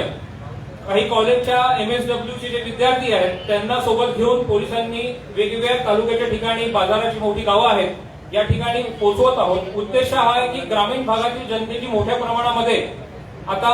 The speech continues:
ऑनलाईन बऱ्याचशा गोष्टी झाल्यामुळे फसवणूक होते, तर त्यांच्यामध्ये जागृती व्हावी हा एक याचा उद्देश आहे. त्याच पद्धतीने पोलीस वाद्यवृंद विभाग जो आहे सर, त्याच्या, त्याचे हे वेगवेगळे उपक्रम वेगळ्या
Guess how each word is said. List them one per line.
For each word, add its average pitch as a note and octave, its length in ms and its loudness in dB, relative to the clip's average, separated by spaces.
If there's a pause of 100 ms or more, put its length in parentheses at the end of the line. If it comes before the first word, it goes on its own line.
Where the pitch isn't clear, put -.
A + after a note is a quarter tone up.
(160)
ऑनलाईन A3+ 440 2
बऱ्याचशा B3 320 2
गोष्टी A#3 280 0
झाल्यामुळे A#3 420 0
फसवणूक B3 280 2
होते, E3 380 -4 (360)
तर G#3+ 40 -4
त्यांच्यामध्ये A3+ 640 -2
जागृती A#3+ 460 2
व्हावी G#3 220 2
हा - 380 -2
एक A3+ 160 -2
याचा A3 200 0
उद्देश G#3+ 380 0
आहे. - 440 0 (420)
त्याच A#3 240 2
पद्धतीने B3 420 0
पोलीस B3 400 -2
वाद्यवृंद C4 580 4
विभाग B3 260 2
जो A3+ 160 0
आहे G#3+ 220 4
सर, A3 160 -2 (420)
त्याच्या, B3 500 0
त्याचे A3+ 260 0
हे B3+ 140 4
वेगवेगळे A#3 360 4
उपक्रम A3+ 500 2 (420)
वेगळ्या G#3+ 360 2